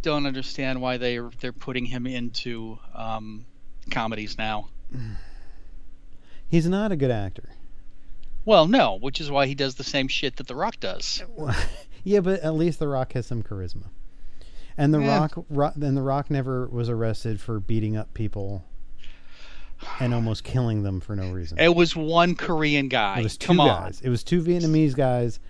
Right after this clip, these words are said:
Speaker 2: because I looked it up the other day 'cause we were having a discussion about this at work.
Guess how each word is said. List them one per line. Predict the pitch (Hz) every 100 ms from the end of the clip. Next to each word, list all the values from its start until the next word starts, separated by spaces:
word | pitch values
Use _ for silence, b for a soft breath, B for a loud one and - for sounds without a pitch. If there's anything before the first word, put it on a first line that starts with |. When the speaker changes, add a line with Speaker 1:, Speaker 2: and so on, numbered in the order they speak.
| b
Speaker 2:
because | 131 120
I | 117
looked | 110 151
it | 175
up | 160
the | 156
other | 156 151
day | 143 139
'cause | 127
we | 117
were | 107
having | 123 123
a | 117
discussion | - 127 - 123 -
about | 101 85 -
this | - - - - B B B B B B B B
at | 117
work. | 98 - -